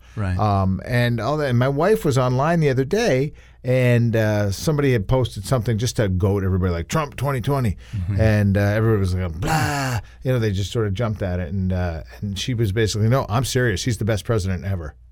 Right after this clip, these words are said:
Speaker 2: Trump twenty twenty.
Speaker 1: I see it
Speaker 2: I'm
Speaker 1: all the
Speaker 2: voting
Speaker 1: time.
Speaker 2: for him again." And, and somebody <laughs> basically said, "Well, that's, that's all right. You know, that's, a-, as long as you're okay with that man,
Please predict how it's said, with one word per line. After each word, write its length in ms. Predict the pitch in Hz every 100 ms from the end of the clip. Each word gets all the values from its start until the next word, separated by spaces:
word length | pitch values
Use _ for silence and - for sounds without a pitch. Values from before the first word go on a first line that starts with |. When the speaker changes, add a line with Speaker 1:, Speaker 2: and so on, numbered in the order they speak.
| -
Speaker 2:
Trump 240 | - 120
twenty 260 | - 120 107
twenty. 260 | - 131 135
Speaker 1:
I 20 |
see 140 | 156
it 20 | 156
Speaker 2:
I'm 80 |
Speaker 1:
all 80 | 160
the 60 | 175
Speaker 2:
voting 140 | 151 196
Speaker 1:
time. 80 |
Speaker 2:
for 240 | 123 120 101
him 100 | 104
again." 260 | 113 113 - - - - -
And, 320 | 147 151 135 - -
and 540 | 139 151 147 143 117 - - -
somebody 380 | 123 - 156 151
<laughs> 200 | 127 82
basically 380 | 131 120 110 104
said, 260 | 107 113 147
"Well, 220 | 214 202
that's, 260 | 208 202
that's 260 | - 190 -
all 120 | 165
right. 260 | 110 92 87
You 80 | 123
know, 160 | 110
that's, 240 | 110 117 - - -
a-, 200 | 135 135
as 180 | 143 117
long 160 | 147 147
as 80 |
you're 160 | 123 139
okay 200 | 127 135
with 180 | 123 110
that 200 | 120 123
man, 380 | 123 123 113 101